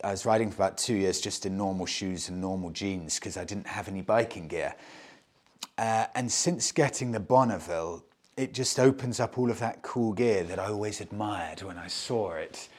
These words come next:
And you're right, it does. It costs a lot. The truth is, I've probably spent, probably spent the same amount, this is the truth, on, on Motone and modifying gear, my panniers and my gear as I have on the Bonneville now.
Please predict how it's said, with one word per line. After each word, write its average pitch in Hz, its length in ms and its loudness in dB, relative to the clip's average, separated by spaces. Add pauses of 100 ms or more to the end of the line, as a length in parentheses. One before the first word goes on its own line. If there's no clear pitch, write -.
(180)
And 143 120 2
you're 131 120 8
right, 135 320 4
it - 100 -14
does. 113 300 -2
It - 100 -12
costs - 380 -6
a 107 40 -6
lot. 113 460 -2
The 78 140 -6
truth - 340 -2
is, 98 140 -2
I've 104 120 -8
probably 101 380 -2
spent, - 580 0 (2250)
probably 151 200 8
spent 87 540 -2
the 101 60 -8
same 127 300 4
amount, 82 220 -4
this - 140 -6
is 95 120 -10
the 85 120 -14
truth, - 340 -8
on, 92 300 -6 (120)
on 92 300 -6 (240)
Motone 104 720 0
and 80 240 -10
modifying 101 580 -2
gear, 101 260 2
my 85 160 -4
panniers 104 800 -4
and 117 200 -2
my 92 140 -2
gear 87 260 -4
as 82 160 -6
I 92 60 -2
have 90 240 -4
on 92 80 -4
the 85 80 -6
Bonneville 80 400 -2
now. 76 280 -10